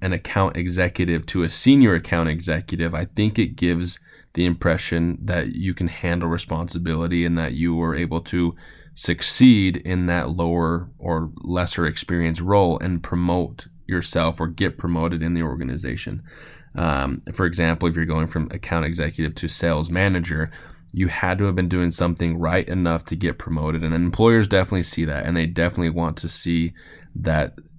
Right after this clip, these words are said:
someone they're bringing into the organization can handle what the role would require. Uh, on the flip side of that, however, your roles can kind of hurt you as well if you're not thinking ahead when you do accept a position.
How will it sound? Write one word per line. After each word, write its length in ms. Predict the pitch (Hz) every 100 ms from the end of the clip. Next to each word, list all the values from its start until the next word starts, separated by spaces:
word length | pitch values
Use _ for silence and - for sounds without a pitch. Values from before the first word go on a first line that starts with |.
| - - -
someone 300 | - 85 85
they're 140 | 78
bringing 400 | 82 90 113 107
into 180 | 92 87
the 60 | 80
organization 640 | 85 85 80 80 - 85
can 180 | - 82
handle 720 | - - 90 90 85 82 - - - - -
what 420 | 82 87 85 -
the 240 | 73 78
role 360 | 90 85 76 78
would 140 | 78
require. 560 | 80 76 69 67 60 - - - - -
Uh, 200 | 82 82
on 120 | 87
the 80 | 92
flip 220 | 85 147
side 200 | 151 110
of 80 | 90
that, 220 | 85 78
however, 580 | 82 85 85 87 87 85 -
your 180 | 98 92
roles 400 | 87 95 120 113
can 220 | - 92
kind 240 | - 101
of 60 | 90
hurt 260 | - 101 80
you 240 | 85 85
as 100 | 85
well 240 | 87 85
if 140 | 82 85
you're 80 | 87
not 320 | 85 87 -
thinking 420 | - 87 85 87
ahead 480 | 78 - 87 82 82
when 160 | 85
you 120 | 85 85
do 220 | 87 80
accept 360 | 71 - 67 -
a 60 |
position. 520 | - 78 73 - -